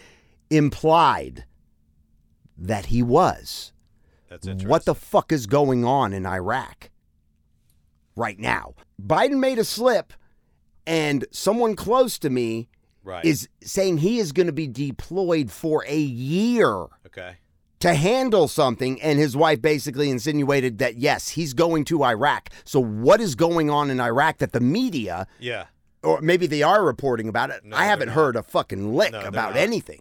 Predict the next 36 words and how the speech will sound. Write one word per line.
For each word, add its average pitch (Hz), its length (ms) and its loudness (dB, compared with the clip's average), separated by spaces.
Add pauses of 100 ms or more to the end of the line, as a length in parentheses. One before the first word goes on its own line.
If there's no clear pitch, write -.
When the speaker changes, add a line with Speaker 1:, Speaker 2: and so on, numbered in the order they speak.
Speaker 2:
They're 196 160 -2
not, 143 260 2
just 151 220 -6
like 160 160 2
they're 156 100 0
not 143 220 0
reporting 131 380 -2
about 127 200 2
the 120 60 -6
dime 113 380 -2
bag, 104 400 2
just 139 200 -2
like 156 180 2
they're 143 100 2
not 131 240 2
reporting 123 420 -2
about, 113 420 0
you 139 120 -4
know, 95 320 -4
anything. 123 720 -2 (260)
It's 151 200 -4
ridiculous, 131 480 0
but, 120 340 0 (440)
Speaker 1:
Do 143 100 0
you - 60 4
Speaker 2:
uh, 127 120 6
Speaker 1:
know 220 200 6
of 127 100 4
anything 101 360 -4
going 90 260 0
on 85 160 -4
in 80 80 -8
Iraq 80 380 -8
right 80 60 -6
now? 78 40 -6
Speaker 2:
Certainly. 113 600 -4